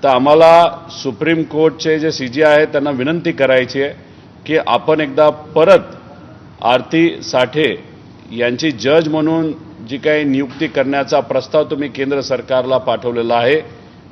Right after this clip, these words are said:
तो थांबवावा. आरती साठेंच्या विरोधात, नाहीतर त्यांच्या क्षमतेवर कुठेही आम्ही प्रश्नचिन्ह क-, घेत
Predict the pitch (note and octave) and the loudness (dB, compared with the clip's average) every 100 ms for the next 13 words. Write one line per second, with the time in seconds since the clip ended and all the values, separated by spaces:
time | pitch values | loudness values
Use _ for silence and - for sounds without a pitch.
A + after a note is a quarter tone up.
0 | - - C#3+ - - A2+ A#2 C3 C3 D3 | -20 -8 -6 -6 -4 -4 2 4 6 4
1 | E3 - - - - - - - A#2+ B2 | 2 -2 -18 -20 -20 -20 -20 -4 -4 -2
2 | F3 E3+ D3 B2+ F3 F3 F3+ D#3+ E3+ E3+ | -2 0 0 0 0 0 0 2 2 4
3 | F3+ F3+ - - - - - C#3 D3 E3+ | 4 2 -6 -20 -20 -16 -6 -2 2 2
4 | D#3 D3+ E3+ D#3+ - C#3+ F3+ F3+ F3+ B2+ | 2 0 0 0 -2 -2 -2 0 2 2
5 | F#2+ - - - - - C3+ E3 F#3 E3+ | -2 -8 -20 -20 -18 -12 -4 2 4 2
6 | F3+ E3+ D3 - E3 D3+ D3 D3+ - B2 | 0 -2 -6 -4 -6 -4 -4 -4 -4 -6
7 | A2+ | -4